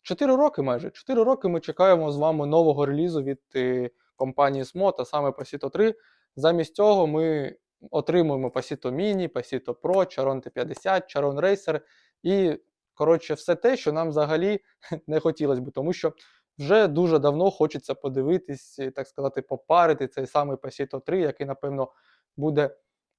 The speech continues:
найкращою подсистемою чи подмодом, як називаєте, як хочете. Але, хм, Pasito PRO.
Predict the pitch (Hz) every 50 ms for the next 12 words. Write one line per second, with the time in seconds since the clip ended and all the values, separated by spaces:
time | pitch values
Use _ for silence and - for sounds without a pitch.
0 | _ _ _ _ _ _ - 143 143 143 139 - 151 143 143 139 - - - 127
1 | 120 - - 131 135 - - 131 - - 170 180 185 175 160 151 139 127 - -
2 | 143 127 127 123 120 _ - 135 127 131 147 180 202 170 165 156 151 151 147 -
3 | - 143 135 139 135 143 139 135 139 - 139 135 - _ - 143 139 - - -
4 | - - _ _ _ _ _ _ _ _ _ _ - - 147 190 240 262 254 -
5 | - - _ _ _ _ _ 151 165 156 - _ - 127 - 220 - - 143 -
6 | - 131 - -